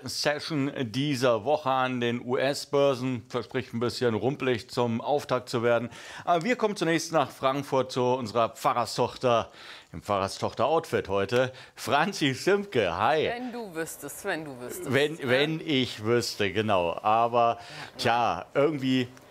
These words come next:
Speaker 1: Ich weiß nicht, der dax heute kommt da nicht mehr so vom Fleck. Ähm, ähm, fehlen so ein bisschen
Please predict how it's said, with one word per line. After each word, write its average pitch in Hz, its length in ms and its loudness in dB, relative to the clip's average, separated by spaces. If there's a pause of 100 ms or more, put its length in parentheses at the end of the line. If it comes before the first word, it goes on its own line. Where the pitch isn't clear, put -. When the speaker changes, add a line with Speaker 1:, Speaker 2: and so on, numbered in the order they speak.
(420)
Speaker 1:
Ich - 200 -2
weiß 117 180 2
nicht, 120 120 -2
der 117 80 4
dax 135 240 0
heute 143 220 2
kommt 139 180 -2
da 139 60 4
nicht 131 160 0
mehr 131 100 2
so 123 80 0
vom 120 220 -2
Fleck. 143 320 0
Ähm, 151 520 -4
ähm, 147 800 -10
fehlen 147 260 2
so 139 60 0
ein 135 80 -2
bisschen 135 260 -2